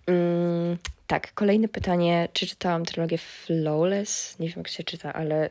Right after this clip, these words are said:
no nie czytałam. I, i, i, i, i nie będę czytać. Mhm. Jezus Maria, dziękuję za tyle w ogóle miłych, y, miłych, ym, miłych słów.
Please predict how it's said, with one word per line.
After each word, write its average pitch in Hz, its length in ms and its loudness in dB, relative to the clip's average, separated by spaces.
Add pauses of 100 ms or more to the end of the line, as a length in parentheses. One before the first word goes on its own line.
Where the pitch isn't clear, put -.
no 160 140 -2
nie 156 160 -2
czytałam. 180 460 2 (600)
I, 226 460 6 (100)
i, 196 240 -2
i, 185 180 -2
i, 185 280 0 (100)
i 175 220 0
nie 170 120 0
będę 160 220 0
czytać. - 360 -6 (880)
Mhm. 185 880 0 (320)
Jezus 262 400 6
Maria, 226 360 6
dziękuję 208 320 2
za 202 120 -2
tyle 202 200 -2
w 196 100 -2
ogóle 196 460 4
miłych, 185 540 0
y, 175 420 2
miłych, 180 560 2 (180)
ym, 160 1120 0 (640)
miłych 208 800 4
słów. - 340 2